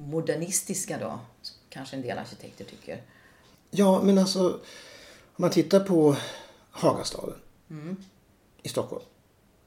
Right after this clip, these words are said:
Speaker 2: så är det gråa betonglådor. Om man tittar på norra Djurgårdsstaden.
Speaker 1: Väldigt trångt är det i Hagastaden.
Speaker 2: Jättetrångt också.
Speaker 1: Mm.
Speaker 2: Det har ju ekonomiska skäl. Om man tittar på,
Speaker 1: Mm.
Speaker 2: jag jobbar ju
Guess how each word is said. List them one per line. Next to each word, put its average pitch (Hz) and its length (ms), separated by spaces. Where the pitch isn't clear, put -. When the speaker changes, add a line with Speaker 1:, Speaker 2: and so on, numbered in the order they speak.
Speaker 2:
så 185 140
är 131 80
det 107 120
gråa 123 520
betonglådor. - 600
Om 95 60
man 139 100
tittar 135 280
på 143 240
norra 139 280
Djurgårdsstaden. 143 560
Speaker 1:
Väldigt 160 240
trångt - 520
är 127 60
det 123 80
i - 60
Hagastaden. 107 300
Speaker 2:
Jättetrångt 123 680
också. - 220
Speaker 1:
Mm. 151 140
Speaker 2:
Det 139 60
har 135 140
ju 127 80
ekonomiska 123 640
skäl. - 340
Om 143 60
man 139 100
tittar 143 280
på, 127 320
Speaker 1:
Mm. 147 200
Speaker 2:
jag 135 320
jobbar 117 240
ju 110 320